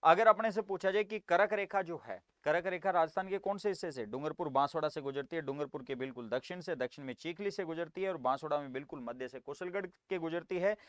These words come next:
करक रेखा को माही नदी दो बार काटती है, उल्टे यू की आकृति बनाती है और अनास नदी एक बार काटती है।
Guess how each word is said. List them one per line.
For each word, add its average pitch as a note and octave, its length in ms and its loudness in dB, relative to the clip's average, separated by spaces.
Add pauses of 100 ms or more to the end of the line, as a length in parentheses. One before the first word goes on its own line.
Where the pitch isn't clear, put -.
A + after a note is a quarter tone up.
(340)
करक G3 240 10
रेखा G3 260 6
को G3 140 4
माही D3+ 300 4
नदी F3 280 -2
दो D3+ 260 4
बार G3+ 180 6
काटती D#3+ 300 2
है, F#3+ 40 0
उल्टे E3 240 -2
यू C3+ 220 -2
की G3 140 0
आकृति F3+ 360 0
बनाती F3+ 320 -2
है G3 60 -2
और - 120 -6
अनास F3 340 0
नदी C3+ 220 -6
एक C#3 200 -2
बार F#3+ 160 4
काटती F3+ 320 -2
है। G3 180 -4